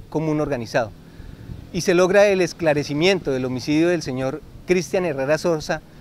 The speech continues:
ocurrido el pasado veintiséis de abril del presente año. Los capturados fueron dejados a disposición de la Fiscalía General de la Nación por los delitos de homicidio agravado y tráfico y fabricación y porte de armas de fuego.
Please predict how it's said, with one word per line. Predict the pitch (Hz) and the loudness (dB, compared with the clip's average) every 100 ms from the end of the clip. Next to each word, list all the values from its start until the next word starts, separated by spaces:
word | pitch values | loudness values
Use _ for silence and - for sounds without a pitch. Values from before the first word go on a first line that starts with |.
| - | -12
ocurrido | - - 160 175 196 | -8 -2 4 6 6
el | |
pasado | 202 160 156 160 | 4 2 4 4
veintiséis | 180 165 139 147 139 | 2 -2 -4 -2 0
de | |
abril | 156 160 156 | 2 2 0
del | 160 | -2
presente | 151 127 123 147 143 | -4 -8 -6 0 0
año. | 107 - - - - - - - - - | -2 -10 -20 -20 -20 -20 -18 -16 -14 -10
Los | 135 | -4
capturados | 143 - 143 160 180 | -4 -2 4 4 4
fueron | 190 190 | 2 2
dejados | 170 147 156 165 | 2 2 2 2
a | 185 | -4
disposición | - 156 127 139 | -6 -6 -4 -4
de | 139 | 0
la | 165 | -2
Fiscalía | 156 127 135 127 151 | -2 -6 -4 -2 -2
General | 160 151 127 127 | -2 -4 -4 -4
de | 160 | -2
la | 156 | -2
Nación | 131 - 170 175 - - - - - | -4 -2 -2 -4 -14 -20 -20 -20 -12
por | - 160 | -4 0
los | 160 | 2
delitos | 170 185 185 214 | 2 2 2 2
de | 214 | 4
homicidio | 170 147 - 208 208 | 2 0 0 2 4
agravado | 214 180 151 165 190 | 4 6 6 6 4
y | |
tráfico | 165 180 175 180 196 | 0 0 0 0 -6
y | |
fabricación | 165 143 139 131 117 143 | -2 -2 -2 -6 -4 -4
y | |
porte | 151 156 147 156 | -2 -4 -2 0
de | 139 | 0
armas | 127 139 139 | 0 -2 -4
de | |
fuego. | 120 156 123 | -2 -2 -4